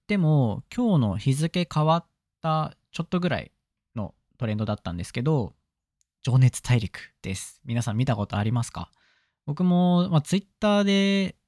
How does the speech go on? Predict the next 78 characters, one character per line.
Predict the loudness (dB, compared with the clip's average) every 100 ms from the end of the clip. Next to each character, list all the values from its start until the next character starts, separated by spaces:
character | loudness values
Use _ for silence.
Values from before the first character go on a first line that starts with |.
| _ _ -2
ト |
レ | 2
ン | 4
ド |
に | 2
な | 2
っ |
て | 0
た | 0
か | 0
ら | -2
久 | -2 0
し | 2
ぶ | 4
り | 4
に | 4
見 | 2
て | 0
み | -6
た | -8
ん | -10
で |
す | -12
け | -10
ど、 | -6 -4 -6 -10 _ _ _ _ -4
TVer | -4 -2 -8
で | -10 -8
見 | -6
ま | -6
し | -8
た。 | -12 _ _ _ _ _ _ _ _ _ _ _ -8
元 | -4 -4 -6 _
ス | -6
マ | -4 -4
ッ | _
プ。 | -20 _ _ _ _ _ _ _
で、 | -6 -6 -4
今 | -2 0
は | -2 -4 _ _
オ | -4
ー |
ト | 0 0
レ | 0
ー |
サ | 0 0
ー |
の | 2 2 0 0
森 | 0 0
克 | -4 -4 -2
行 | -2 -4
さ | -6 -4
ん |
の | -6 -10
回 | -10 -8
で | -8
し | -10
た。 | -12 -14 _ _ _
そ | -4
れ | 2
に | 2
つ | 2 -2
い |
て | -2
ち | -6
ょ |
っ | -6
と |
お | -4
話 | -4 -6 -8
し |
し | -8
た | -8
い |
と | -4
思 | -2 0
い |
ま | 4 4
す。 | 2 -6